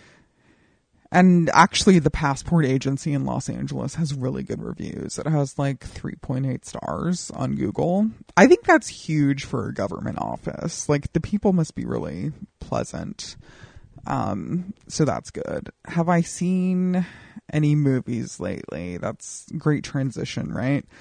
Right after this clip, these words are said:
Um, yeah, I saw The Machine the other night. It was fine. Like, I, like, it had, like, jokes that I thought were funny for sure. Um, that's the Bert Kreischer movie that's based on his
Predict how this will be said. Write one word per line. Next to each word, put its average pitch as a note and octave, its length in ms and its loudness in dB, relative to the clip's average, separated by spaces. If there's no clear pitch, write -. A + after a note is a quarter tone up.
Um, E3+ 680 6
yeah, C3+ 360 4
I - 120 2
saw D#3+ 200 2
The E3 100 4
Machine C3+ 840 4
the D3 240 0
other C3 180 4
night. B2+ 340 -2
It - 60 -2
was F3 160 0
fine. C#2 440 -6
Like, F2 240 -10
I, D3 120 0
like, C#3+ 420 -2
it C#3+ 80 0
had, E3+ 300 0
like, C#3 200 -6
jokes B2+ 400 -4
that - 120 -10
I - 80 -8
thought - 220 -2
were C3 120 -6
funny A#2+ 420 -6
for C#3+ 180 0
sure. A#2 500 2
Um, D3+ 1040 4
that's D#3 320 0
the C#3 340 4
Bert B2+ 300 2
Kreischer B2+ 460 0
movie B2 300 -2
that's C3+ 220 -2
based B2 400 -4
on B2 140 -2
his B2+ 480 -2